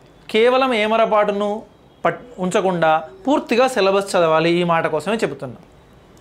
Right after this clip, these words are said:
అలాగే ఫస్ట్ సెక్షన్‌లో ఇలా ఉంది, ఫస్ట్ టూ క్వశ్చన్స్ కంపల్సరీ ఆన్సర్ చేయాలి. మిగిలినటువంటి త్రీ క్వశ్చన్స్‌కి ఇంటర్నల్ ఛాయిస్ ఉంది.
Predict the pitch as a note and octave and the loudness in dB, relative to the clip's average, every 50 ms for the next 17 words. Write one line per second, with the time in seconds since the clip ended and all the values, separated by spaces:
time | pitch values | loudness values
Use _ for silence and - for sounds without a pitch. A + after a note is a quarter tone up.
0 | - - F#3+ G#3 G3 G#3 G3 F#3+ F#3+ F#3+ - - - - - - - C4 C4 C4+ | -4 0 0 2 2 2 2 0 0 -2 -6 -16 -20 -20 -8 -2 -2 -2 0 -2
1 | C#4+ B3+ C#4 B3+ C4 - C4 A#3+ A#3 A3+ A3 G#3+ G#3 G#3 G3+ G3 G#3 G#3+ G#3 F#3 | -2 -4 -4 -4 -4 -2 -2 0 2 2 2 2 2 0 0 -2 -2 -2 -2 -2
2 | F3+ - F#3+ G3+ G3+ G3+ G#3 G3 G3+ G#3+ G3+ F#3+ - - D#3 D3 D3+ D3+ E3+ D#3+ | -2 -2 -2 -2 0 0 0 0 0 -2 -4 -4 -4 -4 -6 -4 0 0 0 2
3 | F3+ F#3 F#3+ G3 G3 F#3+ G3+ F#3+ F#3+ G3+ G3+ G3+ G3+ A3+ - - - - - - | 2 2 2 2 0 0 -2 -2 0 0 0 0 0 -2 -4 -10 -16 -20 -20 -20
4 | - - A#3 A#3 A3+ A#3+ A#3+ A#3 G3+ A3+ A3 G#3 F#3 - G#3 A3 A3 A3 G#3+ G3+ | -8 -4 -2 0 2 0 0 2 2 0 0 0 0 0 -2 0 0 0 0 -2
5 | - A3 G#3 G3 G3 - - G#3 G#3 F#3 F3 F3+ F#3 - - - - - - - | -2 -4 -6 -6 -6 -4 -2 0 2 2 0 0 -2 -8 -18 -20 -20 -14 -6 -2
6 | G#3+ A#3+ A#3 C#4 C4 B3 B3+ A#3 A3+ G#3+ F3 E3 D#3 - D#3 C#3+ B2 A2+ | -2 0 2 2 0 0 0 0 0 0 0 0 0 -2 -6 -10 -12 -14